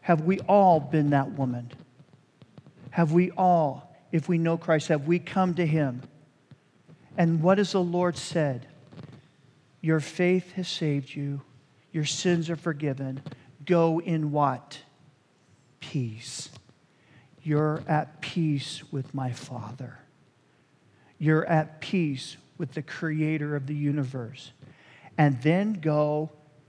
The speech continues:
and love one another. As you have been loved.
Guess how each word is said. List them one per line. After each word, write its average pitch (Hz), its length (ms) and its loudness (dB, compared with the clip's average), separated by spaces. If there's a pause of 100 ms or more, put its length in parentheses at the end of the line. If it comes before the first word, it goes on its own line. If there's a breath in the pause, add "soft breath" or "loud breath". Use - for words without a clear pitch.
and 127 300 0
love 123 240 -2
one 127 180 -4
another. 113 560 -8 (1300)
As 117 300 -2
you 127 160 0
have 123 140 -4
been 120 260 -4
loved. 113 480 -8